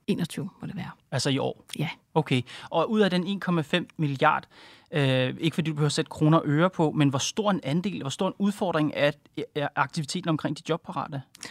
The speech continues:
Speaker 2: Hvor meget fylder det?
Speaker 1: Jamen, det er klart, at no-, noget af det, der fylder mest, øh, hos os, det er jo nogle af de mere udsatte borgere, øh, som, øh, ikke er umiddelbart jobparate, fordi at det er jo der, hvor der skal gøres mere, øh, og der er flere indsatser i gang. Øh, hvorimod for de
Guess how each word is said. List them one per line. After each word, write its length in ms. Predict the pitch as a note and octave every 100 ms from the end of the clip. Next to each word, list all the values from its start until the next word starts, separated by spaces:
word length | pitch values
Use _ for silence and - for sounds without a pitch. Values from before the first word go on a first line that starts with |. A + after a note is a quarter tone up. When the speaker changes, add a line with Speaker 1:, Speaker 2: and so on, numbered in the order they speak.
| -
Speaker 2:
Hvor 60 | -
meget 180 | C#3+ F3
fylder 240 | F3 F#3
det? 120 | F#3+ - -
Speaker 1:
Jamen, 120 | F3 G3+
det 120 | G#3
er 40 |
klart, 240 | - G#3+ G3
at 80 |
no-, 240 | F#3 G#3 G3+
noget 220 | A3 G#3 A3
af 60 |
det, 140 | A3 G3+
der 60 |
fylder 300 | G3+ - G#3+
mest, 420 | G#3+ G#3 E3 - -
øh, 80 | F3
hos 200 | F3 F3
os, 180 | F#3 -
det 100 | G#3+
er 40 |
jo 80 | G#3
nogle 260 | F#3+ F#3 F#3
af 60 |
de 120 | F#3 F#3
mere 260 | F#3 F#3
udsatte 500 | G#3+ G#3+ F#3+ E3+ E3 - _ -
borgere, 400 | F#3+ G3+ A3+ G#3 - - - _
øh, 320 | F3+ F3+ F3+
som, 300 | E3+ - F#3+
øh, 100 | E3+ E3+
ikke 140 | G#3 G#3
er 40 |
umiddelbart 400 | G3+ G3+ F3+ E3+ -
jobparate, 580 | F#3 - F3+ E3+ E3+ E3+
fordi 380 | - F#3+ G3+ - - - -
at 100 | A3
det 60 |
er 20 |
jo 40 | G#3
der, 180 | G3+ F3+
hvor 120 | F#3
der 80 | F3+
skal 320 | - F#3 F3 - -
gøres 320 | G3+ G#3 G3+
mere, 340 | G#3 G#3 B3+ - - - _ G3+
øh, 380 | F#3+ F#3+ F3+ F3
og 200 | F#3 F#3
der 60 |
er 140 | F3+ F#3
flere 380 | - G#3 G#3+ -
indsatser 520 | G#3 - D#3+ - F#3
i 80 | F3
gang. 300 | - F3+ F3 - - - -
Øh, 140 | F#3
hvorimod 420 | F#3 G#3 F#3 F#3
for 120 | -
de 120 | F#3